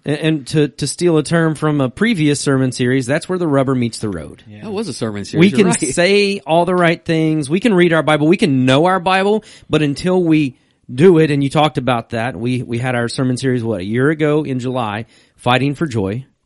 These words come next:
Speaker 1: right?
Speaker 3: Uh, James.
Speaker 1: Oh, through James.
Speaker 3: Yeah.
Speaker 1: That was a different sermon series.
Speaker 3: Yeah.
Speaker 1: Fighting for Joy was a different sermon
Speaker 3: Yeah.
Speaker 1: series.
Speaker 3: James was, yeah.
Speaker 1: We went through James, and, and your big takeaway from James is know the word
Speaker 3: And do the word.
Speaker 1: and do the word.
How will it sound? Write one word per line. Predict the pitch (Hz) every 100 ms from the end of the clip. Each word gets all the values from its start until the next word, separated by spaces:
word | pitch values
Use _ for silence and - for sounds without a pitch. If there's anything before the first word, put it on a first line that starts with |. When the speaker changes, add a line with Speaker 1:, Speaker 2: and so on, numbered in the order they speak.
| _ _ -
Speaker 1:
right? | 117 - _ -
Speaker 3:
Uh, | 110
James. | 104 117 92 78 120 - _ _ _ -
Speaker 1:
Oh, | 139 107
through | - 135
James. | 143 87 87
Speaker 3:
Yeah. | 107 76 - _ _ _ 120
Speaker 1:
That | 113
was | 101
a |
different | 101 104 87
sermon | 101 87
series. | 90 82
Speaker 3:
Yeah. | 82
Speaker 1:
Fighting | 117 104
for | -
Joy | 92 95
was | 87
a | 85
different | 85 87
sermon | 104 90
Speaker 3:
Yeah. |
Speaker 1:
series. | 76 67
Speaker 3:
James | 107 131 123
was, | 107 101 95 92
yeah. | 120 90 -
Speaker 1:
We | 143 139
went | 143
through | 156
James, | 143 131 110 110 113 - _ _ -
and, | 131 131 123 123
and | 127 127
your | 123 147
big | 135 160 151
takeaway | 165 151 143 147
from | 147 147
James | 127 113 113 101
is | 104 101 95 -
know | 104 120
the | 135
word | 143 147 151
Speaker 3:
And | 143 104
do | 90
the | 78
word. | - 107
Speaker 1:
and | 127
do | 120
the | 87
word. | 71 -